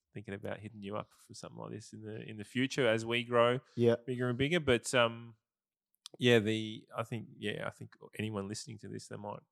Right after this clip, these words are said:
Speaker 1: actually really gain something out of it. Might not have thought about it in that
Speaker 2: Yeah,
Speaker 1: way
Speaker 2: it's,
Speaker 1: before. So.
Speaker 2: it's, it's, um, look, it's a, it's a concept that every, every industry is adopting, not
Speaker 1: Yeah.
Speaker 2: just, not just technology or I T.
Speaker 1: Yeah.
Speaker 2: So I think it's, it's really relevant,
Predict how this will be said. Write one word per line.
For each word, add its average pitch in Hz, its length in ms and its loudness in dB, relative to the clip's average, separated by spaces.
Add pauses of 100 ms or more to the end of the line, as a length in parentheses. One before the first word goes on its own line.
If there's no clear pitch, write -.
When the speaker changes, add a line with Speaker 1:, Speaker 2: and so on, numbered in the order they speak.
(180)
Speaker 1:
actually 110 300 -14
really 101 180 -8
gain 117 300 -8
something 123 340 -14
out 101 80 -4
of 104 120 -8
it. - 200 -18 (360)
Might 117 180 -8
not 117 120 -10
have 110 100 -8
thought 127 220 -8
about - 260 -2
it - 60 -14 (260)
in 110 100 -16
that 180 100 2
Speaker 2:
Yeah, 139 120 8
Speaker 1:
way 110 80 4
Speaker 2:
it's, 101 200 -4
Speaker 1:
before. 104 220 -10 (280)
So. 117 100 -10
Speaker 2:
it's, 131 380 2
it's, - 540 -2
um, 113 640 0
look, 127 200 0
it's - 140 -2
a, 120 120 4
it's 117 140 -2
a - 20 -8
concept 127 460 -2
that 107 100 0
every, 110 600 0 (140)
every 113 300 2
industry 110 400 -2
is 98 100 -6
adopting, 98 520 -6
not 107 160 -4
Speaker 1:
Yeah. 110 60 -6
Speaker 2:
just, 101 300 -10
not 104 200 -6
just - 240 -10 (160)
technology 104 540 -4
or 98 180 -2
I 92 60 -4
T. 101 320 -8
Speaker 1:
Yeah. 110 140 -4
Speaker 2:
So 104 60 -6
I 104 40 -6
think 101 180 -6
it's, 101 220 -10
it's 98 180 -8
really 110 240 2
relevant, 101 440 2